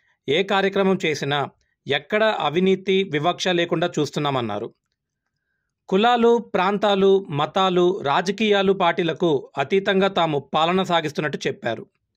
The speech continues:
ప్రభుత్వం వేస్తున్న ప్రతి అడుగులోనూ వెనుకబడిన వర్గాలు చేపట్టుకొని నడిపించాలనే ఉద్దేశమే ఉందని చెప్పారు.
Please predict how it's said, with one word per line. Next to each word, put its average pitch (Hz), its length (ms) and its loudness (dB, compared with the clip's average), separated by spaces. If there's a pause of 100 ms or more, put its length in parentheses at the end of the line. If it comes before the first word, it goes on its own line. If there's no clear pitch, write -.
(1300)
ప్రభుత్వం 240 480 0
వేస్తున్న 220 360 2
ప్రతి 214 300 0
అడుగులోనూ 185 640 2 (320)
వెనుకబడిన 208 600 2
వర్గాలు 170 400 0
చేపట్టుకొని 180 600 0
నడిపించాలనే 160 640 -2
ఉద్దేశమే 160 520 -2
ఉందని 156 320 -2
చెప్పారు. 113 500 -4